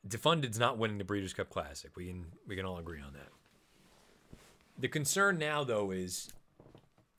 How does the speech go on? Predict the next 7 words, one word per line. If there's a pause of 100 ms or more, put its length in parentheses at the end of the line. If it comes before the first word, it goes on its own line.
(800)
look, (360)
that
running
style
for
Country
Grammar,